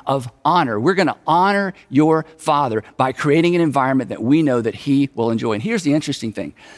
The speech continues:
For many years, I, I didn't even know she was doing that. In fact, the way I found out is I overheard her explaining this habit that she developed to some other moms. Another way that we, um, develop the rhythm or the habit of honor in our home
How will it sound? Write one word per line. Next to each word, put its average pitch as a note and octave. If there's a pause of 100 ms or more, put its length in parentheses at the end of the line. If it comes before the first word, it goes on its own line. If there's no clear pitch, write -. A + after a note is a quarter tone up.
(160)
For E3
many F#3
years, E3+ (160)
I, G3+ (140)
I G3+
didn't A3+
even C#3
know C#3
she D#3
was A2+
doing F#3
that. E2+
In B2+
fact, - (280)
the B2
way F3
I E3+
found D#3
out D#3+
is C3
I C3
overheard D3+
her D3
explaining C3+
this C3
habit D#3
that A#2
she D3
developed B2+
to C3+
some B2
other B2+ (240)
moms. A2 (580)
Another B3
way G3+
that D3+
we, D#3+
um, C#3
develop C#3+
the A#2+
rhythm C#3+
or A#2
the A2+
habit D3
of B2
honor C3
in B2+
our A#2
home C3